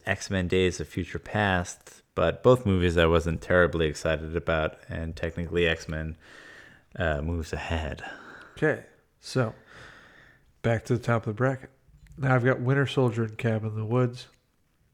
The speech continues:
Speaker 1: We're very different on this, aren't we?
Speaker 2: Cabin in the Woods' run is over. Winter Soldier.
Speaker 1: Okay, so I, I have Looper against Captain America, The First Avenger. Looper goes ahead.
Speaker 2: Wow, Looper's all the way there for you.
Speaker 1: All
Speaker 2: Elite
Speaker 1: the
Speaker 2: Eight.
Speaker 1: way,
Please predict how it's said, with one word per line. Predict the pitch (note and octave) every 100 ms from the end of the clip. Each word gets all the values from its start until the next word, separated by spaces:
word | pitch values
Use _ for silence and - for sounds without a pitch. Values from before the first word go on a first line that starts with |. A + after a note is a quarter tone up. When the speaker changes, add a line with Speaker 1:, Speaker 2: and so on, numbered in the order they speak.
| _ _ _ - - - - - - -
Speaker 1:
We're | A#2+
very | G2+ F2
different | F2+ G2+ G2
on | D#2 D#2
this, | D#2 G2
aren't | G2 E2+ D#2
we? |
Speaker 2:
Cabin | B2 B2 C3
in |
the | B2
Woods' | B2+ C#3+ C3 B2+ A#2+ G#2+
run | B2 C3+ C3+ C3 C3+ -
is | B2+ B2 A2+ - -
over. | B2+ B2 B2 - - - - -
Winter | C3+ C3
Soldier. | B2 B2+ B2+ - - _ _ _ _ _ _ _ _ _ -
Speaker 1:
Okay, | E2+ D#2
so | - F2+
I, | F2+ F2+ - G2+
I |
have | G2 F2 -
Looper | G2+ G2+ F#2+ F2
against | E2+ D#2+ - -
Captain | - E2+ - E2+
America, | E2+ E2 E2 F2 E2
The | E2
First | F2+ E2
Avenger. | D2+ F2 E2+ E2+ E2+ E2 E2+
Looper | F#2+ F2 E2
goes | D#2+ D#2 -
ahead. | D#2+ D2 - _ - - - - - - _ _ _ _ _ _ _ -
Speaker 2:
Wow, | B2+ A2+ C3+
Looper's | A2+ A#2+ B2+ D3 -
all | B2+
the | A#2+
way | B2+ B2
there | A#2+ A#2+ C#3
for | -
you. | B2 A2 B2
Speaker 1:
All | C3+
Speaker 2:
Elite | C3 D3
Speaker 1:
the | A#2+
Speaker 2:
Eight. | C3
Speaker 1:
way, | B2+ B2+